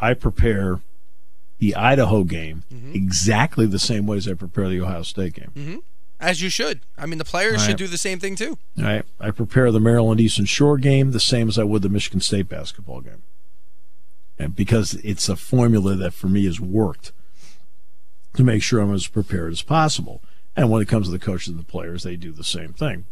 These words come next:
Speaker 1: Yeah. Now, for the fans, yeah. "Oh, the game's at eleven A M," which, of course, is noon Eastern. It's eleven A M. They don't play well at eleven A M.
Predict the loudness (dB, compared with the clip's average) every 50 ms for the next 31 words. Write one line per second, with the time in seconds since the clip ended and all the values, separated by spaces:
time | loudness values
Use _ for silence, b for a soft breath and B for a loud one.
0 | -2 -2 -2 -2 -2 b b b b b b -6 -6 -6 -6 -6 -6 -6 -6 -6
1 | -6 -2 0 0 0 2 2 2 2 2 4 4 6 6 6 6 6 4 4 2
2 | 2 0 -2 -4 -6 -6 -6 -6 -6 -6 -6 -6 -6 -6 -6 -6 -6 -6 -6 -6
3 | -6 -6 -8 -8 -8 -8 -6 -6 -6 -6 0 2 4 6 6 6 6 6 6 6
4 | 8 6 6 6 6 6 6 6 6 6 6 6 6 6 6 6 6 6 6 6
5 | 6 6 6 4 4 2 -2 -6 b b b b b b b b b b b b
6 | -6 -6 -6 -6 -6 -6 -6 -6 -6 -6 -6 -6 -4 -2 0 0 0 2 2 2
7 | 2 2 2 0 2 4 4 4 6 4 4 4 2 2 0 -2 -4 -4 -4 -6
8 | -6 -6 -6 -8 -8 -8 -8 -8 -8 -8 -6 -6 -6 -6 -2 2 4 4 6 6
9 | 6 6 6 6 6 6 4 4 4 6 6 4 6 6 4 4 4 4 4 4
10 | 4 4 2 2 2 2 2 2 2 2 0 0 0 0 0 -2 -2 -4